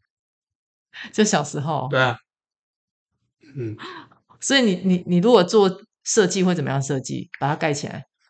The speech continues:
Speaker 2: 我觉得应该是让它，因为它这个水沟其实是有一定的作用，它是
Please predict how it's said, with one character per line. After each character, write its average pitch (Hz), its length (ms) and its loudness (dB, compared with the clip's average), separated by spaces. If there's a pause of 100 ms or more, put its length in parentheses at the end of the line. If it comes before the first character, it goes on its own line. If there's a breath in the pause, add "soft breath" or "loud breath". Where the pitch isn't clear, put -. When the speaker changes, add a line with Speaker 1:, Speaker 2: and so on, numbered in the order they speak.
Speaker 2:
我 202 140 6
觉 226 240 6
得 196 880 8
应 240 160 2
该 240 180 6
是 208 380 6
让 190 320 4
它， 170 240 0
因 226 100 6
为 233 60 6
它 240 120 6
这 220 120 6
个 180 80 4
水 123 220 0
沟 160 180 4
其 160 160 -2
实 139 80 -2
是 151 180 0
有 113 160 -2
一 113 80 -6
定 151 180 -4
的 120 120 -4
作 139 200 0
用， 139 120 2
它 147 80 -4
是 - 100 -10